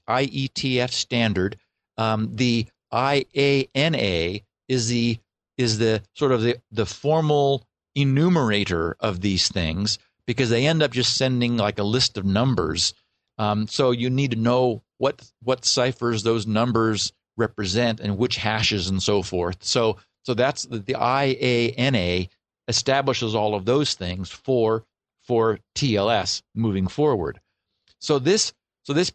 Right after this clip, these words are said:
packet, this client hello packet, goes to the server t-, saying, "This is, this is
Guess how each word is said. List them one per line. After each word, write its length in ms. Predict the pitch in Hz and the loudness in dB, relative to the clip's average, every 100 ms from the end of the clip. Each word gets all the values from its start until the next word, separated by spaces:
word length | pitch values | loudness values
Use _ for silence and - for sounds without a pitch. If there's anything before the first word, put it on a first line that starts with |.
| - | -4
packet, 480 | 165 185 - 117 - | 0 0 0 -4 -2
this 220 | 120 - | -2 -2
client 460 | - 135 143 170 147 | -4 0 0 0 0
hello 260 | 156 170 | 0 0
packet, 560 | - 113 95 - - - | 0 -2 -2 -2 -6 -2
goes 300 | 123 139 - | 2 2 0
to 80 | 139 | -2
the 80 | |
server 500 | 147 117 95 82 110 - _ _ _ _ - | -2 0 0 0 -2 -4 _ _ _ _ -12
t-, 120 | 143 | -10
saying, 520 | - - 135 127 123 117 - _ _ _ | -6 0 2 2 0 -2 -8 _ _ _
"This 180 | 123 147 | -2 0
is, 160 | 196 170 - | 0 -2 -4
this 240 | 117 - | -2 0
is 200 | 165 160 | 0 -4